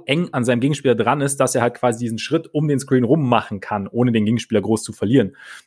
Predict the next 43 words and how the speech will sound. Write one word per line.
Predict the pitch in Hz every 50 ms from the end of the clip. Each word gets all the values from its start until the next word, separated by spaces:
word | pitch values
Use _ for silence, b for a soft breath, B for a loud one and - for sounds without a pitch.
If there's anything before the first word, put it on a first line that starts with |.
| B -
Und, | 101 98 95 - - -
ähm, | 139 110 101 98 101 98 98 95
das | 120 110 -
war | 127
mal | 135 127
ganz | 123 101
interessant, | 107 110 98 - 123 127 117
das | 104 -
irgendwie | 113 107 110
so | 104 104 107 104 104 101 - b b b b b b b b _ _ _ _ _ -
vor | - - 110
Augen | 113 123 143 143
geführt | 127 113 - - 120 113 -
zu | - 117
bekommen. | 104 113 - - 120 127 139 151 147 B B B B B B B B _ -
Und | - 123 120 110 - _ -
die | 120
halt | 123 120 123
gleichzeitig | 123 113 139 - - 135 120 -
irgendwie | - 131 135
noch | 135 131 - - -
so | 139 110 120
ein, | 120 113
so | 107 113
ein | 110 113
Gespür | 110 - - 147 160 160
dafür | 147 - - 117
haben, | 120 127 127 120
wann | 117 120 131
sie | 127 135
mal | 131
ganz, | 117 127 127 139 - - - -
ganz | - 123 127 -
kurz | - 127 -
aushelfen | - 127 143 160 - 139 131 - 135
können | - - 139 135
und | 127 120
auch, | 117 117 - - _ _ _ -
also | - 113 101 98 92 _
für | _ - 127
den | 117 110 110
Moment | 107 101 107 127 143 123 - - _ _ _ _ _ -
und | 110 104 101